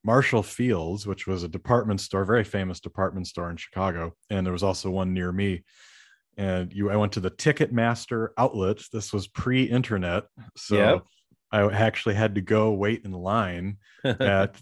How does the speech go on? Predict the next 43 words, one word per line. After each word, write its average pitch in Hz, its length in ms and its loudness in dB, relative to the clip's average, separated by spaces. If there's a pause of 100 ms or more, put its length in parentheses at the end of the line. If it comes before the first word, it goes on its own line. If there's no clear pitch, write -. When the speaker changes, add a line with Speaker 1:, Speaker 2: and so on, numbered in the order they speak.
Speaker 1:
the - 80 -10
Ticketmaster 104 1080 0 (100)
outlet, 107 420 2
which 98 200 -6
was 95 140 -4
in 98 140 0
the 90 80 -2
department 101 480 0
store. 80 460 -8 (340)
Speaker 2:
Mm-hmm. 107 340 0 (140)
Speaker 1:
And 92 100 -8 (120)
I 92 80 -4
managed 98 460 -2
to 104 80 -4
get 107 180 0
two 123 160 2
tickets. - 680 0 (180)
And, 92 460 -4
uh, 95 260 0 (680)
then, 101 440 0 (640)
yeah, 120 220 -4 (320)
my 95 200 0
mother 104 340 6
and 110 80 4
I 110 100 4
went. 107 320 2
It 110 80 -8
was 107 180 -2
on 107 140 0
a 98 60 0
Monday 117 480 0
night. 101 400 -4 (320)
And 95 400 -2
I 95 40 0
remember 101 480 2
I 95 120 0
had 95 240 -2
geometry 110 600 0
homework 120 520 -2
that 98 120 -4
I 90 120 -2
didn't 95 300 -2
do 90 360 -2